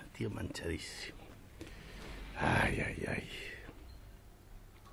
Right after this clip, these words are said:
Y mientras mi gato come,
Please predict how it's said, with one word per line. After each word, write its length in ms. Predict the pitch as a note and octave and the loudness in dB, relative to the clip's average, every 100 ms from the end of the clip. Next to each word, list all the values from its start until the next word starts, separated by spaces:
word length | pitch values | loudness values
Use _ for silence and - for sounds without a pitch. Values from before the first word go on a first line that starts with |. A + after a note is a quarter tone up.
| - - - - - - - - - - - | -14 -14 -14 -14 -14 -12 -10 -8 -8 -10 4
Y 80 | A#2+ | 10
mientras 480 | B2 G#2+ G#2+ F#2+ F2 | 10 10 10 10 10
mi 140 | F#2 | 12
gato 340 | A#2+ C#3 C#3+ | 12 12 12
come, 440 | - D3+ G#2+ A2 | 12 12 12 10